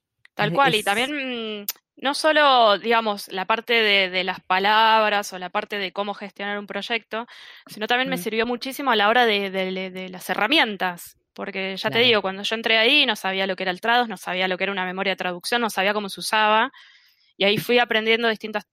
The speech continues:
Speaker 1: distintos, el uso de distintos tipos de herramientas, de qué es lo que se necesi-, qué es lo que se necesita para revisar,
Speaker 2: Ujú.
Speaker 1: para traducir, qué, qué es mejor, qué,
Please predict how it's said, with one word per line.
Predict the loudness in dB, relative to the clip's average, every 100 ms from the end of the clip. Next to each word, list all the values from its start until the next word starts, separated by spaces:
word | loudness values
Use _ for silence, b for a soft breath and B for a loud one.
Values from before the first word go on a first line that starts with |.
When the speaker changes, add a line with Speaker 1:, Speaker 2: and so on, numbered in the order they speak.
| -20
Speaker 1:
distintos, | -18 -14 -12 -8 -6 -6 -6 -6
el | -4 -2
uso | 2 0
de |
distintos | 0 -6 -10
tipos | -8 -8 -6
de |
herramientas, | -2 0 2 4 2 2 2 4 2
de | 0 -2
qué | -4
es |
lo | -4
que | -6
se | -8
necesi-, | -12 -12 -14 -14 -10
qué | -6
es | -4
lo |
que | -4
se | -8
necesita | -10 -8 0 2 2 2 0 -2 B B B
para | 0 0
revisar, | 0 -2 0 2 2 2
Speaker 2:
Ujú. |
Speaker 1:
para | -2 -6
traducir, | -6 -8 -6 -2 0 2 2 0
qué, | 2 2 2 0
qué | -2
es |
mejor, | -2 -2 0 0
qué, | -2 -12